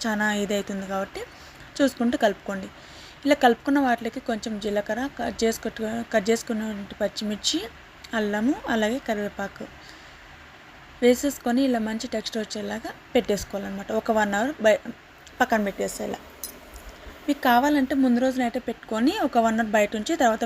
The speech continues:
ఫ్రిడ్జ్లో పెట్టుకొని మార్నింగ్ లేవగానే బయటకు తీసి రూమ్ టెంపరేచర్ వచ్చిన తర్వాత వేసుకోవచ్చు. నార్మల్గా అయితే ఇలా వన్ అవర్ ఉంచిన తర్వాత ఇలా మనకి ఏ షేప్ కావాలంటే ఆ షేప్లో వేసుకోవాలన్నమాట. దీంట్లోకి కొంచెం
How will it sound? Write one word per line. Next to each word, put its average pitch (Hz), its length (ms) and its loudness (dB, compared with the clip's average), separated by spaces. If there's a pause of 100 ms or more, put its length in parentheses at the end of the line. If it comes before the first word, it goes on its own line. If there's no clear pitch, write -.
ఫ్రిడ్జ్లో 220 360 -2
పెట్టుకొని 240 460 0
మార్నింగ్ 220 380 2
లేవగానే 214 460 0
బయటకు 208 280 -6
తీసి 269 280 -2
రూమ్ 233 200 4
టెంపరేచర్ 220 420 -4
వచ్చిన 214 280 -8
తర్వాత 220 380 -4
వేసుకోవచ్చు. 185 560 0 (1400)
నార్మల్గా 294 440 6
అయితే 269 240 0
ఇలా 247 200 2
వన్ 220 180 -2
అవర్ 226 220 -2
ఉంచిన 214 300 -8
తర్వాత 208 300 -6 (380)
ఇలా 220 160 4 (320)
మనకి 233 260 2
ఏ - 20 6 (100)
షేప్ 226 240 -2
కావాలంటే 208 440 -4
ఆ 220 80 -4 (100)
షేప్లో 240 340 -2 (360)
వేసుకోవాలన్నమాట. 208 800 -2 (1300)
దీంట్లోకి 233 420 2 (140)
కొంచెం 302 400 4